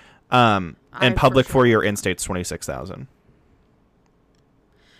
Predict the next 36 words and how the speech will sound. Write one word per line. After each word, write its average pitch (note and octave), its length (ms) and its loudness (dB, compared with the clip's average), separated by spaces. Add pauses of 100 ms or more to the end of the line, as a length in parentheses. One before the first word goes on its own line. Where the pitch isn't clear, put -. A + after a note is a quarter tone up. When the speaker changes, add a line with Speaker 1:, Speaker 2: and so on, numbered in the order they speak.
(240)
Speaker 2:
But A#3+ 160 -2
point C#4 300 -6
being, F#3+ 320 -10
we F#3+ 120 -10
need G#3 220 -10
those G3+ 160 -6
skills F#3 300 -12
workers. D#3 680 -14
We G3 140 -10
need G3 240 -10
them. F3 440 -14
And A3+ 140 -4
you C4 80 -6
can D#4 180 -8
make B3+ 180 -6
good A3+ 120 -4
money. F#3+ 240 -8
So G#3 180 -6
the G3 140 -8
reason A3 380 -8
this F#3+ 140 -14
all G3+ 180 -6
came F#3+ 200 -12
up G3 140 -10
is F#3 100 -14
because F#3 220 -14
I F3 80 -8
told A3 240 -12
Big G3 140 -12
Boy F3+ 160 -12
there F3+ 160 -8
are - 120 -14
opportunities F#3 680 -14
in F#3 160 -14
the F3 60 -12
government G#3+ 640 -10